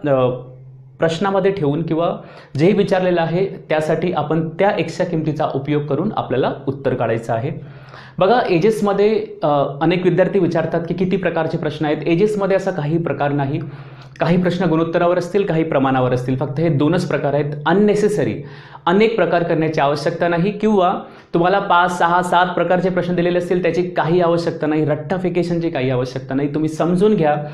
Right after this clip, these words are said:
हे जर प्रश्न तुम्ही समजलेत आणि ह्या steps लिहिल्यात तर तुम्हाला अशा प्रकारे वाटणार की एजेसमध्ये एकच प्रकारचे प्रश्न आहेत.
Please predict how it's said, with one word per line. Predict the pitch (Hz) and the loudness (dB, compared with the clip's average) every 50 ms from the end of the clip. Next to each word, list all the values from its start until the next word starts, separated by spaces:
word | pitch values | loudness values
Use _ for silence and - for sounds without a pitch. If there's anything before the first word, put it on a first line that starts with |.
| - - - - - | -14 -16 -18 -2 2
हे | 202 208 | 4 4
जर | 208 247 240 | 6 6 4
प्रश्न | - - 208 - 220 | 4 2 0 -2 -2
तुम्ही | 208 208 208 214 | 0 0 0 0
समजलेत | 208 - 180 165 165 180 165 165 151 135 - - | 0 0 0 0 0 0 0 0 0 0 0 0
आणि | 143 165 170 | 0 2 2
ह्या | 175 190 202 | 2 2 0
steps | 196 - - - 190 190 196 - 190 | -2 -2 -2 0 0 0 0 0 0
लिहिल्यात | 170 165 170 170 170 180 | 2 2 2 2 2 0
तर | 180 | -2
तुम्हाला | 170 170 170 160 156 160 165 170 170 170 - - - - - - - - - _ _ - _ _ _ _ _ - | -2 -2 -2 0 2 2 2 0 -2 -4 -10 -14 -18 -20 -20 -20 -20 -20 -20 _ _ -20 _ _ _ _ _ -2
अशा | 160 - - 220 | -2 2 2 2
प्रकारे | - 202 202 202 202 202 202 | 2 2 2 2 2 2 4
वाटणार | 196 185 180 185 190 190 | 2 2 0 0 -2 -2
की | 185 185 214 - - | 0 0 -2 -2 0
एजेसमध्ये | 175 170 170 175 190 185 170 - 180 175 170 190 190 180 - - - - - | 2 2 4 4 2 2 0 0 -2 0 2 0 0 0 -4 -10 -6 -2 0
एकच | 170 170 170 208 202 - - | 0 2 2 0 0 -2 -2
प्रकारचे | - 143 135 143 120 - 131 | -4 -2 -2 -2 -4 -4 -6
प्रश्न | 123 - 120 - - - | -6 -6 -8 -8 -8 -12
आहेत. | 101 92 - - | -12 -12 -12 -14